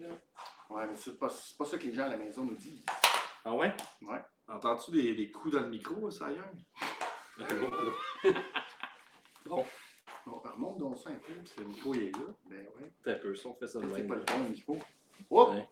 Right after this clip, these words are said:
Speaker 2: Hip ! Là, on a mis ça très fort.
Speaker 1: Là, à la maison, ils peuvent nous dire s'ils nous entendent.
Speaker 2: Ça fait, oh, calme,
Speaker 3: Attends
Speaker 2: c'est un
Speaker 3: un peu.
Speaker 2: shooter qui vient de s'en créer le camp. C'est commencé.
Speaker 3: Attends un peu, je vais faire rentrer Cy Young.
Speaker 2: Et Cy Young qui
Speaker 3: Je suis pas fier. Salut, Cy Young.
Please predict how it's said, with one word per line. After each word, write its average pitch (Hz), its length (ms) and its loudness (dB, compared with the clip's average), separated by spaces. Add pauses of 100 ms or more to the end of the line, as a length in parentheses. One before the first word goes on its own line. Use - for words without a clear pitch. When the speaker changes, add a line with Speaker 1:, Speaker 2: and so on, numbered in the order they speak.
(140)
Speaker 2:
Hip ! 202 220 10 (500)
Là, 113 120 -2
on 113 40 0
a 113 40 0
mis 110 80 0
ça 127 120 -2
très 156 320 2
fort. 175 540 8 (100)
Speaker 1:
Là, 117 320 12
à 104 60 12
la 107 80 10
maison, 110 340 10
ils 120 60 8
peuvent 113 160 6
nous 110 80 6
dire 117 120 8
s'ils 117 140 4
nous 110 100 4
entendent. 104 340 6
Speaker 2:
Ça 143 120 8
fait, - 260 12
oh, 302 80 12 (140)
calme, 147 260 12
Speaker 3:
Attends 143 100 12
Speaker 2:
c'est - 80 12
un 233 40 12
Speaker 3:
un 247 60 12
peu. 311 60 12
Speaker 2:
shooter 208 280 10
qui 196 60 12
vient 190 200 12
de 185 40 12
s'en 160 140 12
créer 151 200 8
le 131 60 4
camp. 143 300 10
C'est 226 320 4
commencé. 180 640 8 (120)
Speaker 3:
Attends 123 60 6
un 117 100 4
peu, 120 100 8
je 117 60 6
vais 113 60 2
faire 151 160 12
rentrer 131 180 8
Cy 110 240 8
Young. 113 180 6
Speaker 2:
Et 175 160 12
Cy 170 320 12
Young 185 260 12
qui 311 580 10 (180)
Speaker 3:
Je 240 60 10
suis - 100 10
pas 277 240 12
fier. 113 420 10 (960)
Salut, - 540 12
Cy - 80 8
Young. 190 380 12